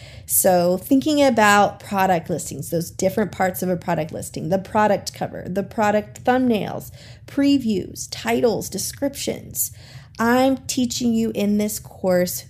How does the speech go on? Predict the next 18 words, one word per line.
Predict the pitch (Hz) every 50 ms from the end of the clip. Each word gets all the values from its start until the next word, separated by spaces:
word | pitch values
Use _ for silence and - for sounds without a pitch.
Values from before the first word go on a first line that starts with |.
| - -
ways | 190 175 190 202 202 196 202 208 208 214 214 220 214 - - - - - -
to | - 196 190 185 175 180 175 175 175 - - - - 175 - -
revamp | 185 202 214 220 240 262 247 226 226 208 190 185 185 185 175 - - - - - - - - - -
all | 208 214 220 226 233 233 240 240
five | 240 - 233 214 214 208 202
of | 202 185
those | 196 190 185 185 -
components | - - 190 185 - - - 190 185 175 170 175 180 170 - - - - -
so | - - 208 202
that | 185 180 196 190 190 190 185 - 185 175 175
they | 190 196 196 196 202 202 214 214 220 226 220 - - -
help | - - 208 190 180 180 185 - - - -
benefit | 180 170 185 180 185 185 185 - - 196 190 190 180 - - - - - - - - - - -
your | - 175 185 180 170 175 185 190 190
store. | 190 - - - - - 185 170 165 156 156 156 160 156 165 -
They're | - 170 180 165 156 156 - -
more | 180 170 180 175 190 220 226 233
cohesive. | 233 - 247 240 233 233 196 180 170 165 - 156 156 151 151 156 156 -